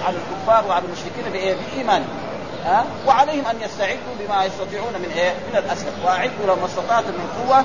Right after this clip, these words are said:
ومن رباط الخيل". ثم بعد ذلك يقول الله تعالى: "إن يمسسكم قرح". خطاب لأصحاب رسول الله صلى الله عليه وسلم وللمؤمنين:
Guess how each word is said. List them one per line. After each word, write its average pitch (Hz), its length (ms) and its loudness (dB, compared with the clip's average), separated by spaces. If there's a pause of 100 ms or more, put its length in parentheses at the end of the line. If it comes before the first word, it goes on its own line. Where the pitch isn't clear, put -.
(280)
ومن 202 280 0
رباط 190 260 6
الخيل". 156 240 -4 (1200)
ثم 277 180 4
بعد 233 220 4
ذلك 240 300 6
يقول 214 240 -6
الله 196 300 2
تعالى: 202 320 6
"إن 214 320 4
يمسسكم 202 600 -2 (140)
قرح". 190 180 4 (760)
خطاب 247 360 6
لأصحاب 220 380 -2
رسول 214 380 -4
الله 196 180 0
صلى 175 140 -2
الله - 100 -10
عليه - 100 -2
وسلم 196 140 -2
وللمؤمنين: 185 480 -6